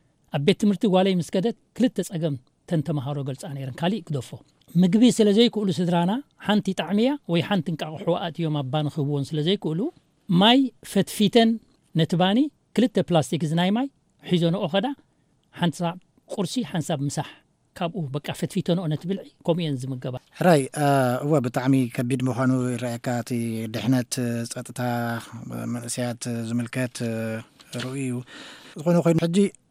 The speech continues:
Speaker 2: ኣብዚ እዋን እዚ ክንዲ በፂሕኩምሎም ኣለኹም። መቸም እኹል ከም ዘይኮነ ይርዳእካ እዩ። ሕጂ ነዚ ብዝሓሸ መገዲ ንክትቅጽልዎ እንታይ ትገብሩ ኣለኹም? ብግቡእ ንኽሰርሕ እቲ ጀሚርኩሞ ዘለኹም ሕክምናዊ ረድኤት።
Speaker 1: እ፣ ብሓቂ እዚ ናይ ጉዳይ ናይ ስደተኛታት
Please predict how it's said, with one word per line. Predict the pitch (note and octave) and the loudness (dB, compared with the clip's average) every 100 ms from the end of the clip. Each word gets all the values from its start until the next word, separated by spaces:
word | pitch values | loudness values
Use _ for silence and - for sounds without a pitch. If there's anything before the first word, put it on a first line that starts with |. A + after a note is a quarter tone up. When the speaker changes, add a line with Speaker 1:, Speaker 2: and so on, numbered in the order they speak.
| - | -8
Speaker 2:
ኣብዚ | D#3 D3+ | -4 2
እዋን | F3 E3 | 4 4
እዚ | E3+ E3+ | 4 2
ክንዲ | E3+ D#3 | 0 4
በፂሕኩምሎም | D3+ C#3+ B2+ C3+ D3 C#3 | 4 2 0 2 2 4
ኣለኹም። | B2+ B2 - A#2+ B2+ | 2 -2 -2 -2 -2
መቸም | D3 C#3+ E3+ | -4 0 0
እኹል | D#3 D#3 F3 | 2 2 2
ከም | D3+ C#3+ | 4 4
ዘይኮነ | C#3+ C#3+ | 4 4
ይርዳእካ | D3 B2+ B2 A#2+ C#3 | 2 0 -2 -4 -2
እዩ። | A#2 B2 - - | -4 -4 -10 -14
ሕጂ | - C#3+ | -6 0
ነዚ | E3 D3+ D#3+ | 4 4 4
ብዝሓሸ | C#3+ D3 - E3 D#3+ | 2 2 4 4 4
መገዲ | D3 C#3 C3+ C#3+ | 4 4 2 2
ንክትቅጽልዎ | C3 C3 - C#3 C#3+ C#3 C3+ | 0 -4 -4 -4 -4 -4 -4
እንታይ | C3+ C3 C3+ | -4 -2 -2
ትገብሩ | B2+ B2 | -2 -2
ኣለኹም? | B2 A#2+ B2 B2 A#2+ B2+ | -4 -4 -2 -2 -2 -6
ብግቡእ | C3 D#3 D3+ | -8 -6 -2
ንኽሰርሕ | C#3 - - C3 B2 | -4 -4 -4 -4 -6
እቲ | A2 B2+ A#2+ B2 - F#3+ C3+ | -4 -4 -4 -6 -12 -18 -14
ጀሚርኩሞ | B2+ B2 A#2+ B2 | -6 -4 -2 -2
ዘለኹም | A#2+ A#2+ A#2+ B2 A#2+ - C#3 | -2 -4 -4 -2 -2 -6 -14
ሕክምናዊ | C3 C3 C3 B2 A#2+ | -12 -6 -2 0 -2
ረድኤት። | A#2+ A#2 - - - | -6 -10 -12 -18 -12
Speaker 1:
እ፣ | G3+ E3 | -4 -2
ብሓቂ | D3+ - G3 - C#3 - | -2 -4 -6 -4 -6 -4
እዚ | E3 D#3+ G#3 | -4 2 4
ናይ | G#3+ G3+ F#3+ F#3 | 4 4 2 0
ጉዳይ | E3 F3+ F#3+ A3+ | 0 0 0 0
ናይ | F#3+ | 0
ስደተኛታት | G3+ F3 G3 F#3+ G3+ B3 F3 | -2 -4 -2 -2 -2 -4 -8